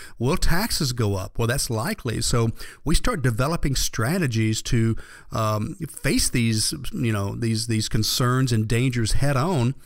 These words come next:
so that we, uh, we have a plan again for whatever happens. We know which direction to, to zig or which <laughs> direction to zag to make sure, again, that la-, that, uh, income lasts a lifetime.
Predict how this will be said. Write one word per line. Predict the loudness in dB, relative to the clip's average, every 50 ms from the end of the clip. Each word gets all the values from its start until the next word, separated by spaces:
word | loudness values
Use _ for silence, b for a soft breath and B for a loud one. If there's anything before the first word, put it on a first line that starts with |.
| B B B B B B
so | -6 -2 0 0 2
that | 2 0 0
we, | 0 2 2 4 4 4 2
uh, | 2 2 2 0 0
we | -2 -2 0 2 2
have | 2 0
a | 2 2
plan | 2 2 2 2 0 0
again | 0 0 0 0 0 0 -2 0
for | 0 0 0 0
whatever | 0 0 0 0 0 0 0 0
happens. | 0 0 0 0 0 0 0 0 0
We | 0 0 2
know | 2 2 2 2 2
which | 2 2 0 0 -2 -6 -4
direction | -2 -2 -2 -2 -2 -4 -4 -4 -2
to, | 0 0 0 0 B B B B B -4
to | -2 0
zig | 0 2 2 2 2 0 0 0
or | 0
which | 0 0 0 0 4
<laughs> |
direction | 6 6 8 8 6 4 4 4
to | 4 4
zag | 2 2 0 0 -2 -2 -2
to | 0 0
make | 0 0 -2 -4
sure, | -4 -2 0 0
again, | 0 0 -2 -2 0 0 2 0
that | 0 0 -2 -4
la-, | -4 -4 -2 -2 -4 -4
that, | -4 -4 -4 -4 -2 -4
uh, | -4 -2
income | -2 -2 -2 -2 -2 -2
lasts | -2 0 0 -2 -2 -2
a |
lifetime. | -4 -4 -4 -6 -6 -6 -6 -6 -6 -6 -8